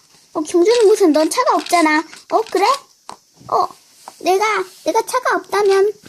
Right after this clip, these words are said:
어, 왜? 어, 나도 차 몰고 올 때, 어,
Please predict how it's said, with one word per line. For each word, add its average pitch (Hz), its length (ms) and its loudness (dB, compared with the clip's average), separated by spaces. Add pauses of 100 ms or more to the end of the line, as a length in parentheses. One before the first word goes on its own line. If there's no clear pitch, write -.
(320)
어, 370 100 2 (100)
왜? 311 160 0 (560)
어, 415 120 -2
나도 370 260 0
차 554 160 -4
몰고 453 300 2
올 480 160 0
때, 415 80 -2 (460)
어, - 80 -2